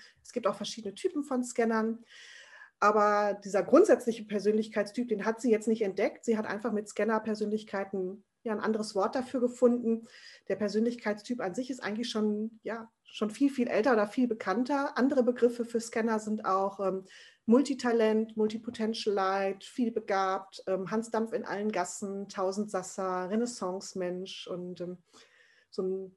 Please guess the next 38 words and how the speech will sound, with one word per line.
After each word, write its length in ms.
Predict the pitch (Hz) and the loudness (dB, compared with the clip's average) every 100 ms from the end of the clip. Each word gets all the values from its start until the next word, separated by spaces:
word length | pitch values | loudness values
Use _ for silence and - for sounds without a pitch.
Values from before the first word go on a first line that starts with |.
| _ | _
bekanntes 480 | 214 - 269 339 - | -2 2 4 4 4
Beispiel 380 | 285 311 - 269 | 4 4 2 0
für 100 | 254 | 4
eine 100 | 240 | 4
Scanner-Persönlichkeit 960 | - 226 226 233 214 226 220 - 208 | 4 0 0 0 4 4 2 -2 -4
ist 100 | 220 | -4
zum 80 | 208 | -2
Beispiel 240 | 208 - 208 | -2 2 4
Leonardo 460 | 202 196 196 220 | 6 6 4 4
da 160 | 208 185 | 4 2
Vinci, 420 | 226 247 269 269 | 0 0 -2 2
der 100 | 226 | 2
ja 100 | 202 | 2
nicht 200 | 220 240 | 0 0
nur 80 | 220 | 0
gemalt 480 | 202 196 202 254 254 | 2 4 4 4 2
hat, 160 | 240 | -2
sondern 220 | 214 202 | -2 -4
sich 180 | 190 190 | -6 -4
auch 140 | 180 - | -4 -2
für, 260 | 202 190 190 - - - - | 0 -2 -2 -20 -20 -10 0
ähm, 340 | 202 202 196 202 | 2 2 -2 -6
Architektur 800 | 220 247 247 247 - 214 208 | -4 -2 0 -2 2 4 4
und 120 | 247 247 | 4 0
Skulpturen 720 | - 247 - 202 190 190 190 | 0 -2 -2 4 4 4 4
und 240 | 240 240 | 2 2
Kriegsführung 680 | - - - 208 196 196 202 | -4 -18 -10 -4 0 2 2
und 200 | 226 240 | -2 -2
bap, 140 | 208 | -6
bap, 120 | 202 202 | -6 -8
bap, 180 | 196 - | -8 -4
also 220 | 175 214 | -4 -2
ganz 300 | 208 247 - | -2 -2 -6
viele 260 | - 247 247 | -6 -2 -2
verschiedene 500 | 214 - 220 208 208 | -2 -6 -4 -4 0
Themen 320 | 240 247 214 | 2 4 2
interessiert 580 | 190 202 - 214 - 196 | -2 -8 0 2 2 2
hat. 220 | 196 | -4